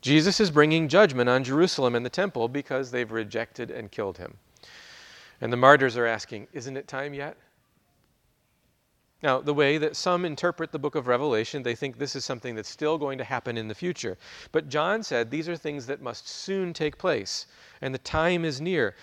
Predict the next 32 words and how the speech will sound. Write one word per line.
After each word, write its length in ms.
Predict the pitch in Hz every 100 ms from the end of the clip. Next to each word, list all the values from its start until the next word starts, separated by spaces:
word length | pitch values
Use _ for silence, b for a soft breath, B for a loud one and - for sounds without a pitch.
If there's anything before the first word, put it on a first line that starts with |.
| B 143
And 140 | 143
Jesus 440 | 147 233 208 165
said 200 | - 127 127
that 120 | 143
God's 380 | 147 180 208 156
justice 480 | 185 180 - 175
for 220 | - 156 151
his 200 | 147 -
people 560 | 190 - 101 120 185 B B B
will 120 | 147
come 300 | 156 156 135
speedily. 760 | 135 - - 226 196 139 87 - _ -
That 100 | 120
doesn't 280 | 123 156
mean 300 | 151 170 135
two 160 | - 135
thousand 460 | 139 117 113 120 104
years 200 | 107 127
later. 320 | 170 - - _ _ _ _ _ _ _ _ _ _ _ _ _ -
By 100 | 123
the 80 | 127
time 300 | 143 185 185
John 200 | 170 143
writes 240 | 139 -
this 200 | 135 117
book, 400 | 123 110 - - _ _ _ _ _ _ _ _ _ _ _ -
in 160 | 147 135
the 60 |
late 200 | 131 180
sixties 720 | - 185 - 113 107 139 - - 147
A 140 | 135
D, 300 | 135 92